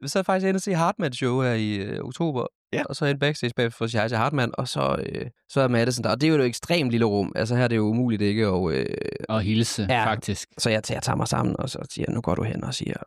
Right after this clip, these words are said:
Speaker 1: 'Hej, Anders, hvor er det
Speaker 3: Mm.
Speaker 1: dejligt endelig at at møde dig.
Speaker 2: Mm.
Speaker 1: Øh, og så går jeg hen imod ham, og så kommer han bare i forkøbet og siger, "Hej Ruben, lang tid siden."
Speaker 3: Nå.
Speaker 1: Ja, det er godt nok lang tid
Speaker 2: <laughs> Det er helt,
Speaker 1: siden.
Speaker 2: hvor gammel er det, jeg er?
Speaker 1: Ja.
Speaker 2: Det er jo godt nok mange år.
Speaker 1: <laughs> Omkring Big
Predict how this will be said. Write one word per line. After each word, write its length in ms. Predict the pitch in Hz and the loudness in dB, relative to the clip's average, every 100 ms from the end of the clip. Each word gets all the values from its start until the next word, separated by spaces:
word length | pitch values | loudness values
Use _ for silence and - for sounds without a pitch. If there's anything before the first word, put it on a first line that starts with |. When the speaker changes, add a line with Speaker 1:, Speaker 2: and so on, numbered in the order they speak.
| - _ - | -18 _ -4
Speaker 1:
'Hej, 180 | - | -2
Anders, 340 | 110 117 120 123 | -2 -2 -6 -6
hvor 120 | - | -2
er 80 | - | 0
det 100 | - | 2
Speaker 3:
Mm. 180 | 104 98 | 2 0
Speaker 1:
dejligt 420 | - 92 113 113 | -2 0 -2 0
endelig 380 | 110 98 101 104 | 0 2 2 2
at 140 | 107 95 - - _ - _ - | 0 -2 -8 -20 _ -20 _ -4
at 80 | 95 | -2
møde 260 | 95 85 90 | -2 -2 -4
dig. 120 | - - _ | -4 -6 _
Speaker 2:
Mm. 60 | 139 95 - - | -4 -4 -4 0
Speaker 1:
Øh, 520 | 127 123 120 113 107 110 | 4 4 4 4 2 0
og 100 | - | -6
så 100 | - | -8
går 120 | 107 | -6
jeg 100 | 98 | 0
hen 120 | 123 | 2
imod 480 | 131 123 120 117 113 - | 2 2 0 -2 -6 -10
ham, 280 | - 110 107 - - | -6 -4 -4 -10 -12
og 100 | 113 | -10
så 80 | 120 | -2
kommer 240 | 127 113 | 0 2
han 100 | 113 | 2
bare 160 | 117 117 | 2 0
i 20 | |
forkøbet 500 | - 131 143 131 117 | 0 0 0 -2 -2
og 80 | 107 | -6
siger, 240 | 113 101 - _ | -6 -8 -10 _
"Hej 80 | 170 | 0
Ruben, 320 | 214 262 269 | 2 2 0
lang 180 | 175 190 | 0 0
tid 100 | 254 | 2
siden." 240 | 233 269 294 _ | 2 2 0 _
Speaker 3:
Nå. 360 | 107 107 90 147 | -8 -6 -4 -4
Speaker 1:
Ja, 100 | 95 92 | -4 -2
det 200 | 170 196 - _ - 151 - 254 - 220 | 0 0 -4 _ -12 -10 -2 0 0 0
er 100 | - | 0
godt 140 | 107 120 | 2 2
nok 160 | 117 | 2
lang 200 | 123 117 110 | 2 0 0
tid 100 | 127 | 0
Speaker 2:
<laughs> 0 | |
Det 40 | |
er 40 | 139 | 2
helt, 80 | |
Speaker 1:
siden. 140 | 127 127 | 2 2
Speaker 2:
hvor 100 | 120 | 2
gammel 240 | 107 143 | 0 0
er 40 | 117 | 0
det, 120 | 110 | 2
jeg 240 | 117 101 | 2 2
er? 60 | 107 | 2
Speaker 1:
Ja. 180 | 107 107 | -4 -6
Speaker 2:
Det 40 | 113 | -2
er 40 | |
jo 80 | 165 | 0
godt 120 | 120 | 2
nok 120 | 131 | 0
mange 220 | 110 110 117 | 0 0 0
år. 120 | 104 | -2
Speaker 1:
<laughs> 40 | |
Omkring 280 | - 135 131 | -4 -2 0
Big 140 | 135 | 0